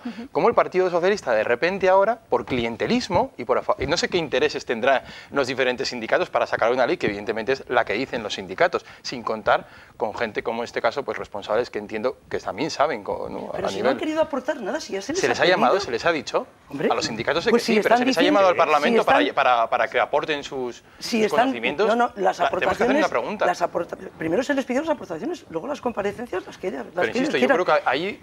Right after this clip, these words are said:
Speaker 2: un desencaje por parte del Partido Socialista que de repente ha cambiado la, la posición que tenía hace veinte meses cuando salió, y yo creo que sí que hay un compromiso
Speaker 3: ¿Y
Speaker 2: por
Speaker 3: tú?
Speaker 2: parte de todos
Speaker 3: Vamos
Speaker 2: los
Speaker 3: a ver,
Speaker 2: partidos
Speaker 3: y
Speaker 2: a la hora de hacer una modificación de la ley de policías. Creo que existe, de hecho se ha, se ha, vamos, se ha visto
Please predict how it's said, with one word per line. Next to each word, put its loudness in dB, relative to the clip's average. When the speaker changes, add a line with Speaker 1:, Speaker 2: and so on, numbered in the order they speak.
Speaker 2:
un -8
desencaje -4
por -2
parte -4
del -6
Partido -4
Socialista -6
que -4
de -2
repente -6
ha 2
cambiado 0
la, -4
la -2
posición -6
que 0
tenía -2
hace -2
veinte -4
meses -4
cuando -4
salió, 0
y -2
yo 2
creo 2
que 0
sí -2
que 0
hay 2
un -6
compromiso -6
Speaker 3:
¿Y 2
Speaker 2:
por -2
Speaker 3:
tú? 6
Speaker 2:
parte 4
de 4
todos 4
Speaker 3:
Vamos 0
Speaker 2:
los 0
Speaker 3:
a 6
ver, 2
Speaker 2:
partidos 0
Speaker 3:
y -20
Speaker 2:
a 4
la 6
hora 6
de 4
hacer 0
una 0
modificación -2
de 0
la 2
ley 0
de -2
policías. -2
Creo 2
que -2
existe, -6
de -4
hecho -8
se -4
ha, 2
se -6
ha, 2
vamos, -4
se -4
ha 4
visto -4